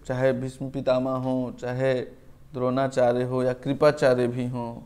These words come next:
आप समझ गए ना? और भी जितने भी जो पाइयस लोग थे, वो किसके पक्ष में थे?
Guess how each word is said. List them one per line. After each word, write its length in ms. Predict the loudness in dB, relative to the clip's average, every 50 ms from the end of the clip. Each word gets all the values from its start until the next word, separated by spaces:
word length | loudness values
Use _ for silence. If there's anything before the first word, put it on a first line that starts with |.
| -20 -20 -20 -20 -20 -20 -14 -10
आप 100 | -10 -10
समझ 200 | -6 -6 -6 -4
गए 220 | -4 -4 -4 -4 -4
ना? 220 | -6 -8 -10 -4 4
और 200 | 6 6 6 6
भी 120 | 4 2
जितने 360 | 0 0 -2 -2 -2 -2 -2
भी 120 | 0 0 0
जो 220 | 0 0 -2 -4
पाइयस 540 | -2 2 4 6 6 8 8 8 8 6 2
लोग 360 | 0 0 0 0 -2 -8 -12
थे, 80 | -12 -12 -12 -14 -18 -20 -20 -20 -12 -6 -6
वो 80 | -4
किसके 320 | -2 -2 -4 0 4 2 4
पक्ष 300 | 4 2 -4 -4 -4 -4
में 260 | -4 -4 -4 -6 -8
थे? 280 | -10 -10 -10 -14 -20